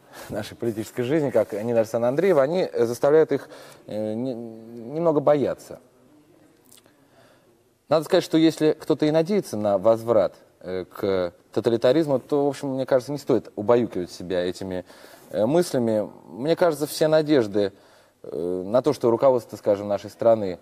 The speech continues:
побоявших тех трудностей, с которыми оно столкнулось, э, сделает шаг вправо, они бесперспективны.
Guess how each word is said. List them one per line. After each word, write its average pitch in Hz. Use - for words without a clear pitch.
побоявших 113
тех 110
трудностей, 98
с -
которыми 95
оно 95
столкнулось, 98
э, 92
сделает 110
шаг 123
вправо, 180
они 139
бесперспективны. 104